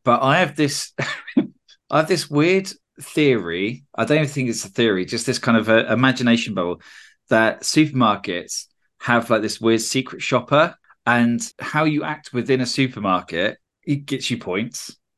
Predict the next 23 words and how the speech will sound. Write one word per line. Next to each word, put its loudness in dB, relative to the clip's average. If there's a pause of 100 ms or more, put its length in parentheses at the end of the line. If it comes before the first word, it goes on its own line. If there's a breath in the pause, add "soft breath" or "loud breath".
(140)
or, 2
or, 0
or 2
not -4
necessarily 0
points, -2
but -4
gets -6
you 0
recognition, -2 (100)
right? 0
You 2
get 4
a -2
gold 2
star, -2 (720 soft breath)
and -2
return 4
the -8
shopping -2
<laughs> -12
trolley 2
does, -2